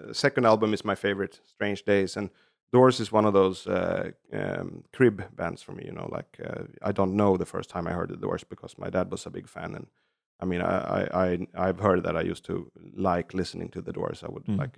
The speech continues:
Speaker 2: uh, I would crawl around on the floor, maybe like, uh, your son is doing now, <laughs>
Speaker 1: <laughs>
Speaker 2: and just, you know, I would always feel good if, if he put on Doors. But he also had to crawl on the floor, I heard.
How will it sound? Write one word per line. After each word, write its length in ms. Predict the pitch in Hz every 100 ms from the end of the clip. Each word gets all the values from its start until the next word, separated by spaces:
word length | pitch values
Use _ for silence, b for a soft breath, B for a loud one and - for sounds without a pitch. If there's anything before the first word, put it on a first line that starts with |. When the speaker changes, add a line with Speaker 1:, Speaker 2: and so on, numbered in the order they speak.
| -
Speaker 2:
uh, 60 | -
I 40 |
would 160 | 95 98
crawl 260 | - 107 98
around 320 | 98 95 92
on 80 | 85
the 80 |
floor, 260 | - 98 90
maybe 240 | 92 87
like, 300 | 87 87 -
uh, 280 | 90 87 90 87
your 160 | 95
son 300 | 92 92 -
is 120 | 82 -
doing 280 | 92 85
now, 240 | 92 98 - - -
<laughs> 360 | 147 123 127 131
Speaker 1:
<laughs> 360 | - - _
Speaker 2:
and 120 | 95 95
just, 260 | 92 -
you 60 | 98
know, 140 | 85
I 160 | 87 87
would 160 | 95
always 280 | 104 104 98
feel 260 | - 98 95
good 240 | 101 87
if, 140 | 85 -
if 160 | 95
he 160 | - 87
put 160 | - 90
on 160 | 87
Doors. 340 | 92 92 85 -
But 160 | 90
he 140 | 110 120
also 320 | 135 127 101
had 140 | 87
to 60 | 90
crawl 280 | - 87 82
on 100 | 87
the 60 |
floor, 280 | - 98 85
I 80 | 82
heard. 200 | 85 -